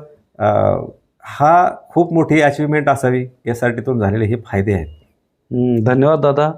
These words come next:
Speaker 2: आपण, अ, खूप, अ, चांगली अशी माहिती आमच्या शेतकरी बांधवांना दिली, परंतु आपला नंबर आपण सांगितला नाही, तर कृपया या शेतकरी बांधवांना जर कधी काही समस्या असेल, तर ते आपल्याला संपर्क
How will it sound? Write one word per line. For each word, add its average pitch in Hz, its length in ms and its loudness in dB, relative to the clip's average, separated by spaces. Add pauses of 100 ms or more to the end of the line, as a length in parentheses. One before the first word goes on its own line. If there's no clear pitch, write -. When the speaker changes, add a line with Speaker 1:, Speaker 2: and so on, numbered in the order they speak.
Speaker 2:
आपण, 131 340 0
अ, 131 260 0
खूप, 147 340 -2
अ, 143 180 4
चांगली 135 280 0
अशी 139 180 0
माहिती 139 520 0 (420)
आमच्या 127 320 0
शेतकरी 127 380 -2
बांधवांना 135 400 2
दिली, 131 380 2 (560)
परंतु 139 500 2
आपला 131 340 0
नंबर 127 440 0 (480)
आपण 127 300 -2
सांगितला 123 480 0
नाही, 120 340 -2
तर 123 60 -2
कृपया 123 640 0 (480)
या 117 100 -4
शेतकरी 113 400 -2
बांधवांना 127 440 0
जर 120 180 0
कधी 127 360 0 (200)
काही 123 140 -6
समस्या 131 480 0
असेल, 117 360 -2
तर - 460 -20
ते 131 40 2
आपल्याला 127 320 0
संपर्क 123 500 0